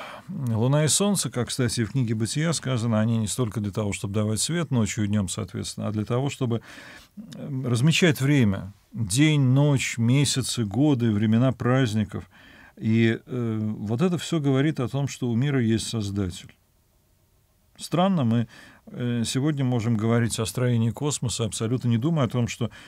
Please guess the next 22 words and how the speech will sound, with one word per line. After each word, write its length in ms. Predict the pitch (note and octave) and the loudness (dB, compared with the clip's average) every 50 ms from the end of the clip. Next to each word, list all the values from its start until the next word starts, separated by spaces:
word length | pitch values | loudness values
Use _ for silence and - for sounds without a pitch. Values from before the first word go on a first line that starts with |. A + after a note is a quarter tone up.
| - - - _ _ C#3 B2+ | -20 -20 -20 _ _ -10 -4
космос 640 | - C#3 D3+ C3+ - - B2+ A#2 G2 F#2 F2+ - - | 0 2 2 2 2 2 2 2 2 0 -2 -4 -6
устроен 460 | - C#3 B2 - - C#3 C#3 C3 A#2+ | -6 -6 -6 -4 0 2 4 4 4
так, 200 | A#2 - D#3+ D3 | 4 2 2 2
чтобы 260 | - - C3+ A#2 A#2 B2 | 2 -2 0 2 4 4
мы 180 | B2 C#3 C#3 | 4 4 4
отмечали 500 | B2+ B2 - B2 A2+ - - A#2+ G#2+ G#2 | 2 2 2 -2 0 0 0 2 2 2
праздники. 680 | F2+ - A#2+ A#2+ A2+ G2+ F#2 D#2+ F2+ F2+ - - - - _ | 0 0 2 2 2 2 0 -2 -6 -10 -10 -12 -20 -16 _
Правда? 340 | A#2 C3 C#3+ D3+ C#3+ B2+ A2+ | 0 0 0 2 0 0 0
Мы 100 | G#2 G2+ | 0 0
знаем, 260 | F#2+ A2+ A#2 A2 G2+ | 0 0 0 0 0
что 180 | - - - G#2+ | -2 -4 -6 -8
это 220 | G#2 - - G#2 _ - - - - - - _ | -8 -8 -10 -16 _ -18 -20 -20 -20 -20 -20 _
далекие 420 | - A2 A2 G#2+ A2+ G#2+ - A#2 A2 | -2 -2 0 0 0 0 -2 -4 -4
светила, 480 | G#2 - A#2+ A2+ - - E3 D3 C3 | -4 -4 -8 -6 -4 -2 0 2 2
огромные 380 | A#2+ G#2+ A2+ A#2+ A#2 A2+ A2 G#2 | 2 2 2 2 2 4 2 2
расстояния, 640 | G#2 G2+ - - - A2+ A#2+ C3 C#3 C#3 C3 A#2+ A2 | 2 0 -4 -2 -2 0 2 2 2 2 4 2 2
что 220 | F#2+ - - A2+ F#2 | 0 -2 -6 -6 -4
там 180 | G2+ G2+ G2 | -4 -4 -4
свои 240 | - - A#2+ A#2 A#2 | -4 -2 0 0 2
законы 400 | G#2+ G#2+ G#2 - - B2 A2 G#2 | 2 0 0 0 0 0 2 2
небесной 400 | G2+ G2+ G2 G#2 F#2+ - - A2 | 2 2 0 0 -2 -2 -2 -4
механики. 580 | G#2 G2+ - - D3+ D3 C3+ A#2+ - - G#2+ | -4 -4 -2 -2 0 0 0 -2 -2 -6 -12